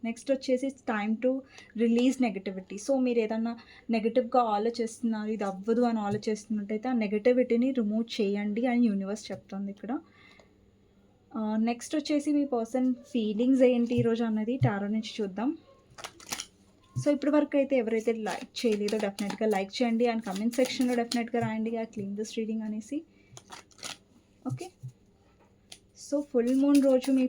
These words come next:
పర్సన్ ఏం ఆలోచిస్తున్నారు మీ గురించి అనేది చూద్దాం. ఓకే,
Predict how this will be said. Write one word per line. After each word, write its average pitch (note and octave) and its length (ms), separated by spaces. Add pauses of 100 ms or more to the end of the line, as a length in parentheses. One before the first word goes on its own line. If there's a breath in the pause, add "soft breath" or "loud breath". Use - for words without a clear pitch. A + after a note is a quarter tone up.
పర్సన్ A3 340
ఏం G#3+ 300
ఆలోచిస్తున్నారు G#3+ 1120 (340)
మీ G#3 140
గురించి G3+ 480
అనేది G3+ 380
చూద్దాం. G3 380
ఓకే, C#4+ 200